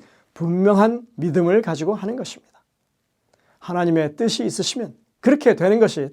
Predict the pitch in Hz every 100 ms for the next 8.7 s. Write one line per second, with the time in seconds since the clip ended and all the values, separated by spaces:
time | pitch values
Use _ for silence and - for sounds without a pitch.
0 | - 139 139 214 247 202 233 175 - _
1 | _ _ _ _ _ _ _ _ _ -
2 | 240 254 147 143 285 277 240 156 - 269
3 | - 147 135 - _ _ _ _ _ 139
4 | 196 269 269 208 240 240 220 240 240 226
5 | - 185 - 214 196 220 226 247 269 196
6 | - 233 220 220 196 - _ _ _ _
7 | _ _ _ - 180 233 226 220 - 196
8 | 147 113 - 196 226 156 147